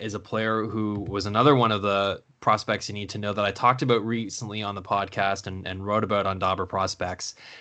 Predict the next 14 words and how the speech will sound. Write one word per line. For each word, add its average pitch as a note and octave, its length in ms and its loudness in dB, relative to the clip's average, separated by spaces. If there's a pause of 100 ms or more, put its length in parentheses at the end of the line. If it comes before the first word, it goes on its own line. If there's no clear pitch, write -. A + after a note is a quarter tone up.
(200)
And G2+ 520 0
that's B2 180 2
a - 60 -8
fourth E3+ 440 0
round A2 280 2
pick - 220 -4
from G#2 140 -8
two A2 200 -6
thousand G2+ 360 -2
and F#2 180 -10
nineteen, A#2+ 720 -4 (100)
uh, G2 500 -2
Matias A#2 920 0
Maccelli. C#3 540 2